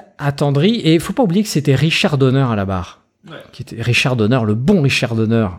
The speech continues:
Speaker 1: euh, Dick, Oncle Dick, euh, qui a fait Les Armes, Les Armes Fatales, et, euh, qui était, euh, que Spielberg a choisi parce qu'il était particulièrement brillant avec, euh, les enfants. C'est quelqu'un qui était très fort
Speaker 2: C'est un gars qui
Speaker 1: avec les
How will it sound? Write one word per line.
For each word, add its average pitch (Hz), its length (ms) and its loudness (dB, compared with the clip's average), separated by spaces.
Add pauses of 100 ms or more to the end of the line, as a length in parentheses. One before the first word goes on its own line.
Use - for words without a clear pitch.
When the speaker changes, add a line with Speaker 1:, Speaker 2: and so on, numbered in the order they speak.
(240)
Speaker 1:
euh, 92 560 -4
Dick, 165 460 0
Oncle 170 320 2
Dick, 143 400 -2 (300)
euh, 107 200 0
qui 104 120 -4
a 98 40 0
fait 120 200 -2
Les 113 120 0
Armes, 110 320 -2
Les 107 160 -2
Armes 104 140 -4
Fatales, 123 440 0 (220)
et, 117 220 2
euh, 110 240 2
qui 139 140 -2
était, 156 280 2
euh, 127 180 4
que - 120 -4
Spielberg 180 400 0
a 139 60 2
choisi 160 320 0
parce 139 160 -4
qu'il 131 160 -2
était 123 160 -2
particulièrement 135 800 -2
brillant 131 400 2
avec, 107 260 -2
euh, 101 220 0
les 101 180 0
enfants. 113 320 -2 (680)
C'est - 180 -2
quelqu'un 131 320 0
qui 127 140 -2
était 117 140 0
très - 200 0
fort - 300 -4 (220)
Speaker 2:
C'est - 100 -4
un 170 80 0
gars 196 100 0
qui - 60 -10
Speaker 1:
avec - 40 -10
les - 40 -6